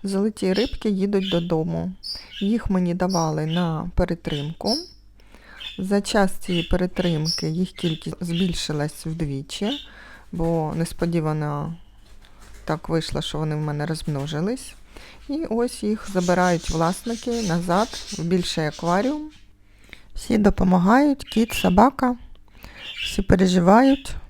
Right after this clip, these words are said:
що відбувається. Багато людей рибу ловлять. Ось так. Рибки поїдуть в двохсотлітровий акваріум. Рибки переїжджають, е, в двох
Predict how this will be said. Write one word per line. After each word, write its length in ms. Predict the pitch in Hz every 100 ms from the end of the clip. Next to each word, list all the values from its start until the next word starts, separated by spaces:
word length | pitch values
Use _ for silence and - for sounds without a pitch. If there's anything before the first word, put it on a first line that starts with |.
| -
що 200 | - -
відбувається. 920 | 185 180 170 170 180 226 254 - 247 220
Багато 440 | 185 165 160 -
людей 440 | 165 175 185 247 294 - 220 202 -
рибу 320 | 165 170 170
ловлять. 600 | 165 220 262 262 254 - - - - - - - - - - - - - - 196
Ось 220 | 190 - -
так. 300 | 156 165 - - - - - -
Рибки 420 | 180 185 208 - 185
поїдуть 640 | - 175 175 165 - 190 - 208 -
в 240 | 170 170
двохсотлітровий 1120 | 170 190 185 - 165 160 165 170 - 156 156 -
акваріум. 720 | 165 - 175 151 170 185 285 320 - - _ - -
Рибки 460 | - 196 196 - 170
переїжджають, 1000 | 185 175 165 160 - 160 147 143 - -
е, 340 | 151 147 147 151 160 160 -
в 320 | 175 160 160
двох 580 | 165 180 151 - -